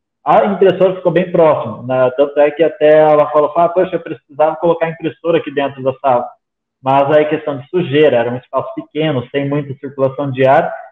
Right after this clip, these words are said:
só que o setor de, de cad tava do outro lado, né? Era uma sala mais ou menos uns cem metros, tava do outro lado.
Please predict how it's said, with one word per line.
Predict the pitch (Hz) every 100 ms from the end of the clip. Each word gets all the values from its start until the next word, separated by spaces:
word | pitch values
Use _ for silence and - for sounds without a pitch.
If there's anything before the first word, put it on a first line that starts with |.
| _ _ -
só | 156
que | 165
o | 170 -
setor | 160 - 190 185
de, | 180 170 160 147 139 135 131 127
de | 123 123
cad | 151 170 143
tava | 143 156
do | 151 151
outro | 175 226 220
lado, | 190 165 170 175 175 - _ -
né? | 131
Era | 135 135 135
uma | 135 131 -
sala | 143 139
mais | 135
ou | 120
menos | 131 131
uns | 131 -
cem | 139
metros, | 131 143 175 - _ _
tava | 143 151
do | 147
outro | 156 214 196
lado. | 196 147 -